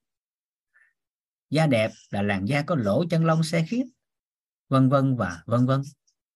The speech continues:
À, chi tiết các anh chị vào cái lớp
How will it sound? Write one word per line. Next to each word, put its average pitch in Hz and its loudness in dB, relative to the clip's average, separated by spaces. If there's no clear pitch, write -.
À, 107 -2
chi 156 2
tiết 214 0
các 170 -2
anh 160 2
chị 110 0
vào 104 0
cái 156 -4
lớp 180 0